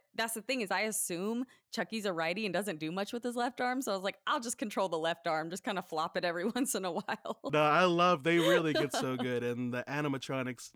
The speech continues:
Speaker 2: this is one of the films where you can just really see, like, the, the brow line going down, the,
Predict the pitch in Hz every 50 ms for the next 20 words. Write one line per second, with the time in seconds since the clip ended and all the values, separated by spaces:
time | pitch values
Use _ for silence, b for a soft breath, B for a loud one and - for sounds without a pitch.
0 | b b b b 147 196 220 - - 214 185 160 135 139 151 160 156 156 147 135
1 | 143 - - 156 147 143 135 131 127 123 117 110 120 - - - _ - 156 131
2 | 127 139 131 131 127 123 120 123 - - 151 156 147 160 147 135 131 139 123 -
3 | 131 127 127 123 - - 131 120 113 113 107 - B B B B B B - 110
4 | 107 104 117 120 120 113 110 101 107 117 110 104 101 110 117 117 131 139 139 135
5 | 127 127 123 120 123 123 113 123 117 113 110 113 117 110 135 135 131 127 127 123
6 | 120 120 123 110 117 110 101